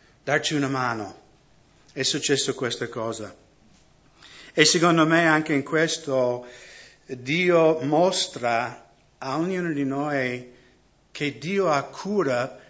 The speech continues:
per le cose più banali e cose che magari per noi non sono neanche importanti. Perché a volte noi abbiamo il pensiero che,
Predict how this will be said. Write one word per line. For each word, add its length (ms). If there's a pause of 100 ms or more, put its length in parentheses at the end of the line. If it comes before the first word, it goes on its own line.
per 160
le 120
cose 400
più 280
banali 1040 (440)
e 260
cose 300
che 160
magari 440
per 240
noi 240
non 140
sono 220
neanche 420
importanti. 840 (1300)
Perché 220
a 40
volte 340
noi 200
abbiamo 360
il 80
pensiero 560
che, 440